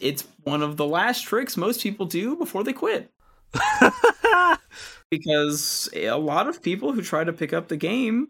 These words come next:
Speaker 1: can't get it, and they can't continue the run without it, so they give up. It's a huge gatekeeper of the run.
Speaker 2: Damn.
Speaker 1: Honestly.
Speaker 2: Is, uh, this trick
Speaker 1: Takes
Speaker 2: used in, like, all of its major categories?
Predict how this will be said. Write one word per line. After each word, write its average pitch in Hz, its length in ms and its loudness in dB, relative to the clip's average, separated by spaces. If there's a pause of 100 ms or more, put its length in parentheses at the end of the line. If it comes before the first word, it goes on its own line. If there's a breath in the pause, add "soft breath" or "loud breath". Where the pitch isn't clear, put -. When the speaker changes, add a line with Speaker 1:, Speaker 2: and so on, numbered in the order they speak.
Speaker 1:
can't 160 480 -4
get 151 180 2
it, 233 300 0 (240)
and 147 460 -2 (200)
they 147 120 -4
can't 151 320 -4
continue 202 400 -2
the 220 100 -2
run 214 280 0
without 262 360 0
it, - 160 -4
so 160 160 -2
they 180 140 0
give 190 180 -2
up. 311 260 -4 (380)
It's - 80 -6
a 143 80 -2
huge 214 840 -4
gatekeeper 175 560 -4
of 143 100 -4
the 147 80 -4
run. 175 380 -2 (240)
Speaker 2:
Damn. 104 680 -6
Speaker 1:
Honestly. 156 480 -4 (1200 soft breath)
Speaker 2:
Is, 156 240 2
uh, 151 200 6
this 185 260 0
trick 214 160 4
Speaker 1:
Takes 147 140 0
Speaker 2:
used 175 240 2
in, 156 80 -6
like, 143 240 0 (280)
all 127 280 2
of 143 100 0
its - 220 -2
major 127 460 -2
categories? 151 760 -2